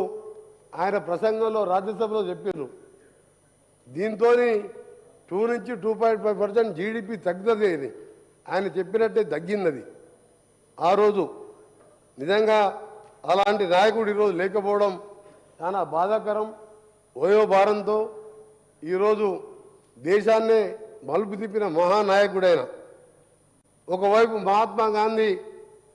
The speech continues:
ఉపాధి హామీ పథకం ఎవరు ఊహించలే, లక్ష కోట్ల ఆ రోజులలో పేదవాడు ఆకలితో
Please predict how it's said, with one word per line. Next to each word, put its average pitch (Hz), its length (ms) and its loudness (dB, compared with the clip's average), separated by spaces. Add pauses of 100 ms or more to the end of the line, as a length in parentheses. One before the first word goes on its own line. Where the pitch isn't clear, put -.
(100)
ఉపాధి 226 400 4
హామీ 220 260 4
పథకం 196 380 0 (760)
ఎవరు 214 320 4
ఊహించలే, 208 640 2 (1120)
లక్ష 180 300 -2
కోట్ల 220 340 2 (520)
ఆ 156 180 0
రోజులలో 226 600 4 (1200)
పేదవాడు 226 600 6 (520)
ఆకలితో 220 580 2